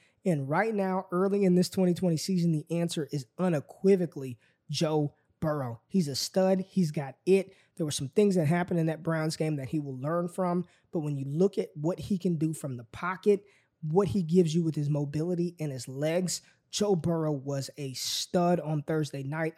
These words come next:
I know Cincinnati lost that game, but, uh, i-, if you're a Cincinnati fan, you have to be ecstatic about what you've seen so far from Joe Burrow.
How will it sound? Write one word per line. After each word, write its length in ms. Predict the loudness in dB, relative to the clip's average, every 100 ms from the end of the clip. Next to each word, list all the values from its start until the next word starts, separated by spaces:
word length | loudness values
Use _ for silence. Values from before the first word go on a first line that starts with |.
| -10
I 40 |
know 200 | -6 -2
Cincinnati 600 | -2 -2 -4 -4 -4 -4
lost 360 | -4 -2 -2 -2
that 220 | -6 -4
game, 380 | -2 2 2 2 -4 _ _ _
but, 240 | 0 0 _ _ _ -8
uh, 100 | -6 -2
i-, 180 | -2 0
if 100 | 4
you're 120 | 4
a 40 |
Cincinnati 520 | 4 2 0 0 0 -2
fan, 320 | -4 -4 0
you 80 | 2
have 260 | 2 -2
to 80 | -6
be 160 | -6 -8
ecstatic 640 | -10 -6 -4 -2 -2 -6 -10
about 380 | -6 -6 -8 -12 _ _
what 260 | 0 0 0
you've 120 | -4
seen 540 | -4 2 4 4 2
so 240 | -2 -2 -2
far 380 | -4 -8 -8
from 220 | -8 -6 -6
Joe 220 | -6 -8
Burrow. 520 | -2 2 6 6 4